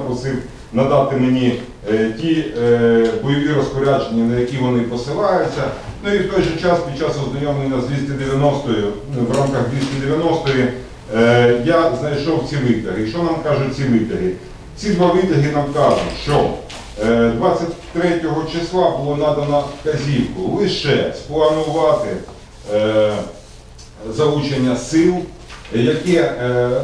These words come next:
ну, це планування мало закінчитися до двадцять шостого лютого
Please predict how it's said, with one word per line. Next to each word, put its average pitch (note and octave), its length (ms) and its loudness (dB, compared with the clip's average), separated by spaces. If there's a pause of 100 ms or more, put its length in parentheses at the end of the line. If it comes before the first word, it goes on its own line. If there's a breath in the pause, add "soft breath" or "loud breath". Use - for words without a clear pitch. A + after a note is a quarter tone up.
ну, C#3+ 180 0
це D#3 60 0
планування D3 720 0
мало B2+ 300 0
закінчитися C#3 520 -6
до F3 220 -2
двадцять C#3 500 0
шостого G#2+ 640 0 (240)
лютого B2 720 2